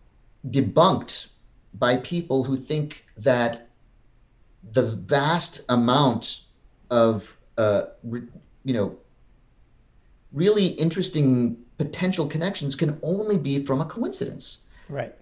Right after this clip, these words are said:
Speaker 1: And the reason why it must be a coincidence to them is because, why?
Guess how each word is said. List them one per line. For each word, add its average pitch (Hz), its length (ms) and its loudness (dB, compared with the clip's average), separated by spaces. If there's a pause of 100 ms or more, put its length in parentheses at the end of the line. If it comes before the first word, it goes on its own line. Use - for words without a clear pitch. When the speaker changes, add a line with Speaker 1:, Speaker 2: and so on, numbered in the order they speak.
(1000)
Speaker 1:
And 165 260 2
the 143 140 0
reason 190 400 2
why 160 160 8
it 143 100 4
must 139 400 4
be 185 120 4
a 165 100 4
coincidence 165 600 -2
to 120 60 -10
them 131 220 4
is 131 80 0
because, 120 640 0
why? 156 300 0